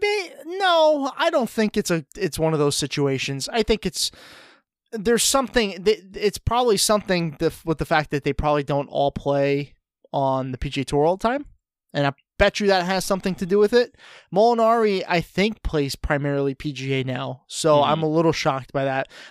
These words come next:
Speaker 1: I actually don't know the answer to that, Dan, uh, but it, it's, to, to take Molinari and put him that far down, e-, even with all the success that he's had, it's just a little weird.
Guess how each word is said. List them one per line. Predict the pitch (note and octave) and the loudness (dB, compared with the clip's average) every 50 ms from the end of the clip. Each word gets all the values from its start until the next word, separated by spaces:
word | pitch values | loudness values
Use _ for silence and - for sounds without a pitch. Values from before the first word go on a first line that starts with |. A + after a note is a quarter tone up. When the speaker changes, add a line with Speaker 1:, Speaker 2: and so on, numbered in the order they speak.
| - | 0
Speaker 1:
I | - A#3+ C4+ | 2 4 4
actually | C4+ - - D4 C4 | 4 2 2 0 4
don't | A#3+ B3+ A#3+ | 4 4 4
know | A#3+ B3 B3 | 4 2 0
the | B3 A3+ G#3+ | 0 0 -2
answer | D#3 C#3+ - C#3 C3+ | -2 -2 -4 -6 -8
to | - C3+ | -6 -6
that, | C3 B2 - - _ _ - | -6 -6 -8 -10 _ _ -6
Dan, | - C#3 C3 C3 B2 - - - | -6 -4 -4 -4 -8 -10 -6 -2
uh, | C#3 C#3 C#3+ C#3 C#3 C3+ C3 _ - | 0 2 2 2 0 -2 -2 _ 0
but | D#3+ D3+ - - _ _ - - - - - _ _ _ - | 2 2 2 0 _ _ -20 -20 -20 -20 -20 _ _ _ -4
it, | - F3+ F#3 G3 - | -2 -2 0 0 -2
it's, | F#3+ E3+ - - - _ _ F3+ F3+ E3 | -4 -4 -4 -10 -14 _ _ -20 -16 -12
to, | - - F#3+ E3 | -10 -10 -8 -6
to | - F3+ E3+ | -4 -6 -4
take | - - F#3+ G#3 G3+ - - | -2 0 0 0 0 -2 -2
Molinari | E3+ F3 E3+ E3+ D#3+ D#3 D#3 D#3 D#3 D3 C#3 | 0 2 4 4 4 4 4 4 4 2 0
and | C3 | -2
put | - E3 D3+ | -2 -4 -4
him | D3 C#3 | -4 -2
that | C3+ C3+ C#3 | -2 -4 -4
far | - - D3+ C3+ C3+ | -2 -2 -2 -2 -2
down, | B2 C#3+ C#3 C3+ C3 C3 - - _ _ - | -2 -2 -2 -2 -4 -6 -10 -14 _ _ -8
e-, | F2 D3+ - - - - | -6 -6 -4 -6 -8 -8
even | - F#3 F3 D#3 D#3+ D#3 D3 | -6 -6 -4 -4 -4 -4 -2
with | C#3+ D3 C#3 - | -2 -2 -2 -2
all | - - D3+ D3 C3+ | -4 -2 -2 -2 -2
the | D3 C#3 - C#3+ | -4 -6 -6 -6
success | - - C#3+ - - - C#3 B2 - | -4 -6 -6 -6 -4 -4 -4 -4 -6
that | - | -8
he's | C3+ B2+ - | -10 -10 -8
had, | D3+ C3 C#3 | -6 -8 -6
it's | F3 G3 A#3+ C4 | -8 -10 -12 -8
just | - - F4+ - | -4 -4 -2 -2
a | F4 | -2
little | B3+ A#3 A3 F3 | -2 -2 -2 -2
weird. | C#3+ C#3 C3 - - - - - - | -2 -4 -4 -6 -8 -12 -14 -14 -16